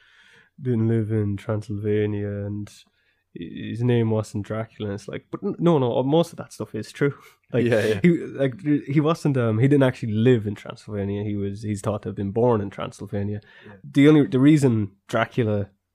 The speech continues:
Speaker 1: is set in Transylvania and, and Vlad didn't live in Transylvania is 'cause
Speaker 2: Yes.
Speaker 1: Dracula is set in the, the,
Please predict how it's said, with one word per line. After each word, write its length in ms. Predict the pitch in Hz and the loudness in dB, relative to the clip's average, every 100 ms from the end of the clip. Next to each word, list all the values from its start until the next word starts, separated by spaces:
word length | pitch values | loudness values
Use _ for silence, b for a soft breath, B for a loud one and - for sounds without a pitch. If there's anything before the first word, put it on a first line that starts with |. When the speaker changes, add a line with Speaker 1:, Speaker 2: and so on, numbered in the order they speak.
| - | -16
Speaker 1:
is 120 | - | -4
set 160 | 117 110 | -2 -2
in 80 | |
Transylvania 880 | 110 107 98 101 107 104 104 101 101 _ _ | -4 -8 -8 -4 -2 0 0 -4 -8 _ _
and, 180 | 110 101 | -6 -4
and 140 | - 101 | -4 -4
Vlad 260 | 107 98 | -2 -2
didn't 280 | 117 113 104 | -4 -4 -4
live 160 | 104 104 | -2 -2
in 100 | 98 | -4
Transylvania 640 | - 101 - 104 107 107 | -6 -12 -10 -8 -6 -8
is 100 | 104 | -10
'cause 260 | - 104 - B | -12 -14 -14 B
Speaker 2:
Yes. 60 | - | -4
Speaker 1:
Dracula 400 | 120 127 139 110 | 0 0 0 -2
is 100 | 101 | -4
set 420 | - 120 107 - 110 | -4 -2 -2 -4 -8
in 180 | 107 110 | -6 -8
the, 320 | 110 104 113 - - | -8 -8 -10 -14 -16
the, 140 | - | -10